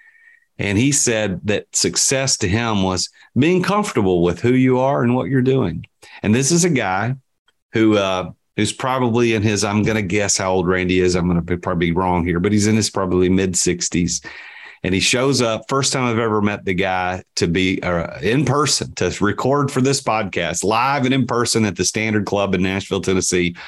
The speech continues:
Shows up in shorts and a, I think he had a Hawaiian shirt on that day and a hat. You know, and, and anybody, I, I, one of the guys that I, uh, who's a member of our church works for the company that Randy just sold.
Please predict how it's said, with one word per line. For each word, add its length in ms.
Shows 320
up 180
in 100
shorts 500
and 140
a, 180
I 200
think 180
he 140
had 120
a 60
Hawaiian 440
shirt 300
on 60
that 200
day 220
and 80
a 60
hat. 300
You 120
know, 360
and, 240
and 160
anybody, 460
I, 240
I, 220
one 260
of 40
the 60
guys 300
that 120
I, 180
uh, 340
who's 200
a 40
member 240
of 40
our 140
church 500
works 600
for 160
the 60
company 360
that 140
Randy 260
just 260
sold. 400